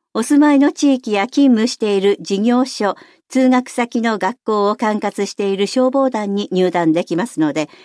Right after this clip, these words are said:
最寄りの消防署へお問い合わせください。問い合わせ、王子消防署、電話三九二七の零一一九番。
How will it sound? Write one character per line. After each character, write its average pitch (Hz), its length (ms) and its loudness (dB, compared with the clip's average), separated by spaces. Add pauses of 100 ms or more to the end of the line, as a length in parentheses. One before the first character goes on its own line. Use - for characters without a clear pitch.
(240)
最 190 160 2
寄 277 120 2
り 294 120 4
の 285 140 4
消 277 240 0
防 294 180 2
署 294 200 0
へ 220 180 0
お 175 80 -2
問 180 220 0
い 175 40 2
合 170 60 2
わ 170 120 0
せ 175 140 -2
く 170 80 -4
だ 165 140 -2
さ 175 200 -2
い。 156 120 -6 (1080)
問 233 160 2
い 214 80 2
合 208 60 2
わ 214 100 0
せ、 202 240 -4 (280)
王 269 180 4
子 294 160 2
消 254 280 2
防 233 200 0
署、 202 320 -2 (260)
電 170 300 2
話 165 160 -2 (180)
三 277 300 2
九 277 300 0
二 208 240 0
七 185 260 -2
の 156 220 0 (100)
零 254 340 0
一 262 280 -2
一 - 320 -4
九 190 260 0
番。 143 280 -6